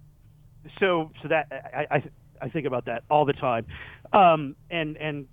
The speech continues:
that's kind of what got me thinking about doing this piece in general. So, um, you know, in economics, there's something called sunk costs, which is this idea that, you know, um, you know, you've been standing in line for a long time, and, um, you may as well just stand in line, you know, because you're,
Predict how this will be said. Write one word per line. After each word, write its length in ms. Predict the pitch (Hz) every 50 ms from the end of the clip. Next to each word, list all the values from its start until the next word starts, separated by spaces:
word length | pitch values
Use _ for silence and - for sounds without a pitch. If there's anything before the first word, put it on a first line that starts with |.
| - - - -
that's 160 | 160 147 -
kind 200 | - - 170 160
of 60 | 139
what 140 | 139 135 -
got 140 | 147 127 127
me 80 | 131
thinking 180 | 131 - 139 127
about 180 | 123 123 123
doing 180 | - 147 139 135
this 120 | 131 120 -
piece 180 | - 135 123 - -
in 100 | 123 117
general. 440 | - 190 220 220 175 131 117 - - - - - - - - - -
So, 280 | - 220 214 202 196 - - - - - -
um, 280 | 208 196 185 175 160 - - - - - - - - - - - - - - - - - - - - - - -
you 140 | - 208 214
know, 120 | 196 185 175
in 60 | 175
economics, 420 | 170 - 214 180 180 170 170 - -
there's 160 | 160 143 - -
something 260 | 131 120 - 143 143
called 280 | - - 147 131 123 - -
sunk 200 | 151 135 - -
costs, 360 | - - 117 110 107 - -
which 200 | 139 127 - -
is 80 | 127
this 200 | 113 139 139 -
idea 320 | 147 139 131 120 127 127 127
that, 220 | 127 123 123 120 139
you 80 | 147
know, 260 | 135 127 123 117 113 120 - - - - - - - - -
um, 360 | - 151 143 139 131 127 131
you 80 | 139 143
know, 80 | 131
you've 160 | 127 127 127 123
been 140 | 135 127 -
standing 280 | - 156 139 139 135 131
in 120 | 131 127
line 300 | 127 127 123 123 123 123 -
for 120 | - 139
a 40 | 127
long 240 | 127 123 123 123 117
time, 420 | - - 123 120 120 120 120 117
and, 200 | 117 117 117 110 - - - - - - - - - -
um, 420 | - 139 135 127 123 120 117 120
you 100 | 123 131
may 120 | 131 127
as 100 | 127 113
well 120 | 120 123 113
just 180 | 120 123 120
stand 260 | - - 135 127 131 127
in 100 | 123 120
line, 440 | 127 127 127 135 135 123 120 117 -
you 100 | 151 139
know, 140 | 123 117 117
because 300 | 113 123 - - 127 110
you're, 280 | 113 127 127 117 117